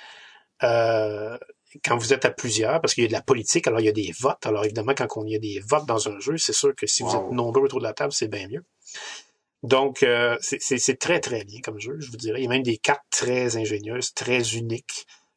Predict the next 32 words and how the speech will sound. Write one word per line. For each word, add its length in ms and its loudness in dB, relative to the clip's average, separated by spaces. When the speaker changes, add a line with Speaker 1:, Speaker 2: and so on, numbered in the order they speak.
Speaker 1:
Garfield 360 4
s'est 160 2
laissé 240 0
aller 240 0
dans 100 -8
ce 160 -4
jeu-là, 260 -6
mais 220 -8
je, 260 -4
je 140 -8
m'étendrai 380 -6
pas. 200 -2
Euh, 340 4
autre 340 4
chose 340 2
aussi 280 0
qui 160 -16
prouve 600 -2
l'influence 880 2
de 100 -2
Vampire 540 2
Eternal 340 -4
Struggle, 520 -2
euh, 120 2
pas 140 4
Eternal 280 0
Struggle, 300 2
mais 80 0
Masquerade, 480 -2
je 80 -6
vous 60 -4
dirais. 260 -2